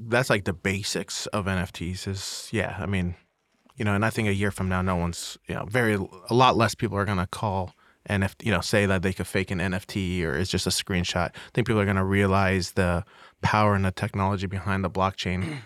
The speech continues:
<clears throat> where they're, they're gonna know that, you know, unless you actually own it and the blockchain, the internet, the world will let you know. But I think the, the bigger thing is, now what?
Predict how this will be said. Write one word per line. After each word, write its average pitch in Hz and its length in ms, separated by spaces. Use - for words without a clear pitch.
<clears throat> - 160
where 104 120
they're, 95 260
they're 98 180
gonna 98 160
know 95 200
that, 92 280
you 98 80
know, 98 220
unless 104 260
you 101 80
actually 92 400
own 98 240
it 151 180
and 98 340
the 110 100
blockchain, 95 420
the 87 100
internet, 90 360
the 80 80
world 92 280
will 90 60
let 90 160
you 98 80
know. 98 260
But 107 120
I 104 40
think 127 220
the, 101 120
the 107 140
bigger 110 400
thing 92 320
is, 90 320
now 95 320
what? - 240